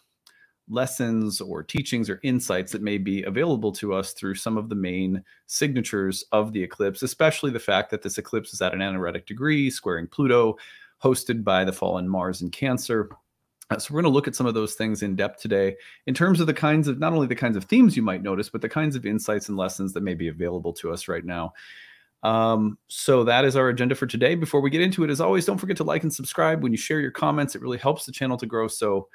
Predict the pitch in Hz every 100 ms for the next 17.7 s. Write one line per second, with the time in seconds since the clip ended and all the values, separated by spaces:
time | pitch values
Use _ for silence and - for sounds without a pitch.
0 | - _ _ 92 87 110 135 127 117 127
1 | - 123 135 135 135 127 123 120 113 113
2 | 113 - - 107 110 101 - 127 120 117
3 | 110 - 110 101 101 95 95 92 90 -
4 | - - - - - - 50 50 - -
5 | - - - 50 _ - - - - -
6 | _ - 131 156 160 147 139 123 131 117
7 | 110 107 - 110 110 104 110 107 104 -
8 | 95 - 104 98 - 95 90 90 87 139
9 | 151 156 131 101 95 92 113 107 98 98
10 | 95 - 98 90 87 87 95 110 170 135
11 | 107 - 104 101 131 - 98 101 101 98
12 | 101 - 107 98 95 151 143 110 120 151
13 | 117 117 131 120 113 110 107 104 98 101
14 | 90 87 98 123 - 202 - - 95 95
15 | 120 127 117 - 123 120 - 101 104 110
16 | 113 - 113 101 107 - - 87 - 151
17 | 160 151 156 147 120 110 -